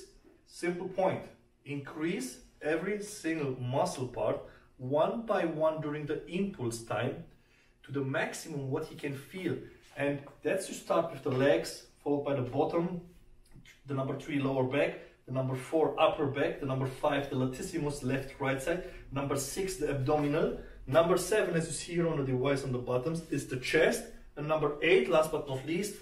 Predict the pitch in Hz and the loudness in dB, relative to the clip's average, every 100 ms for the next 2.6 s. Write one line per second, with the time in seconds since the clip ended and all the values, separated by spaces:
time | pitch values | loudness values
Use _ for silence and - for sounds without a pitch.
0 | - - 147 - 160 - - - - - | -18 0 0 4 4 4 -2 -12 -14 -2
1 | 240 151 127 - - _ _ _ - 139 | 0 0 -4 -10 -20 _ _ _ -14 -6
2 | 160 151 - 190 220 262 | -2 -2 -4 -6 -4 -4